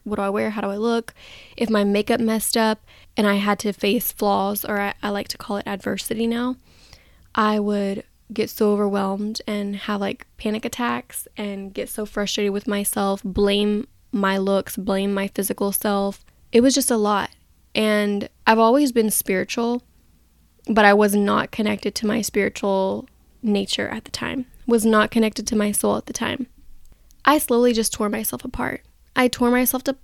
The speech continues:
self apart to the point where I didn't go to modeling gigs. And I even, like, physically started noticing that all of these feelings of not good enough and thoughts of not being good enough were physically manifesting. Like, I saw myself literally looking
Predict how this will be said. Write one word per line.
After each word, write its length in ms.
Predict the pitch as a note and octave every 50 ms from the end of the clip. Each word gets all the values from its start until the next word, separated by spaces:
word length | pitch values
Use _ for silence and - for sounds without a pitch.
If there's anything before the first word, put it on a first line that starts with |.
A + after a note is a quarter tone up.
| -
self 240 | - - - B3 -
apart 580 | C4+ C4 - - A3 G#3 G3+ G3+ - - - -
to 120 | - A#3
the 60 | A3 G#3+
point 380 | - - - A3 G#3+ A3 -
where 460 | - A3 A3 G#3+ G#3 G3+ G3+ G3+ G3+ - _ - - _ _ _ _ -
I 120 | - A3
didn't 220 | G#3+ A#3 A#3+ A#3 A3+
go 120 | A3+ A3+
to 80 | A3+ A#3+
modeling 420 | A#3+ A3+ G#3+ G#3 G#3+ G#3+ G#3+ G#3+
gigs. 400 | G#3 - G#3+ G#3+ G#3 G#3 G3+ -
And 120 | - - A3
I 100 | A3+ A3+
even, 340 | A#3 A3+ A3+ A3+ C#4 D4+ C#4+
like, 320 | C4 A#3 A3 G#3 - - - _ _ _ _ _
physically 500 | - A#3 A#3 G#3+ A3+ A3+ - - G#3+ G3+
started 440 | F#3+ - - A3 G#3 G3+ G3 G3+ G3
noticing 640 | G3 G3 G3 G3 G#3 G#3 - - B3 A#3+ A#3+ A#3 A3
that 300 | G3+ G3+ G3+ - - - _ _ _ _ _ _ _ _ _ _ -
all 200 | G#3 G#3 G#3+ A#3
of 120 | B3 A3+
these 440 | A#3 A#3 G#3+ G3+ G3+ F#3+ - - - _ _ _ _ _ _ _ - - _
feelings 340 | - G#3 G3 G#3 G#3 G#3+ -
of 80 | G3+
not 260 | F#3+ G3 G3 G3 - -
good 140 | - G3+
enough 400 | G3 G3 G#3 A3 A3+ A#3+ A#3+ - - - - -
and 280 | G#3+ G#3 G3+ G3 G3 - _ -
thoughts 400 | G#3+ G3 G3+ A3 - - - -
of 120 | - A#3+
not 220 | A#3 B3+ B3 B3+
being 180 | - C4 B3+ B3+
good 140 | B3 C4 C4
enough 360 | C4 C4 C4+ C4+ C#4 C4+ - _ _ _ _ _ _ _ _ _ _ _ -
were 140 | G#3+ G#3+
physically 460 | G#3 - - G#3+ G3+ A3 G#3+ - G#3 G3+
manifesting. 720 | G3+ G3 G3+ G3 G3+ - - - A3 - - - - -
Like, 160 | - - -
I 140 | C4 C4+ B3+
saw 340 | - - - A3 G3+ G#3+
myself 640 | A#3+ B3 B3 A3 G#3+ G3+ - - G#3 - - - -
literally 400 | A3 G#3+ G#3+ A3+ A3+ A3 G#3+ G#3
looking 640 | G3 G3 G3 G#3 - - G#3+ G3 G3 G3 G3 G#3+